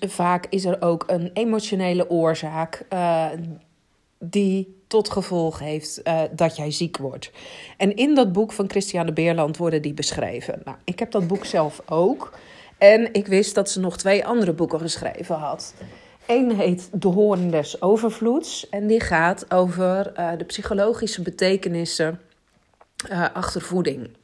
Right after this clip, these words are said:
Ehm, en een andere gaat over, eh, dieren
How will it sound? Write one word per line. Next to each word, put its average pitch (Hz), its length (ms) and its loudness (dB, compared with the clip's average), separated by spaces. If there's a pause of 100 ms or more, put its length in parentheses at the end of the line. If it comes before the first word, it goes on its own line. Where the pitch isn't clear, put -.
(760)
Ehm, 170 640 0
en 185 220 0
een 170 240 -2
andere 190 580 2
gaat 165 560 -2
over, 156 560 2
eh, 143 100 -10 (160)
dieren 156 560 -2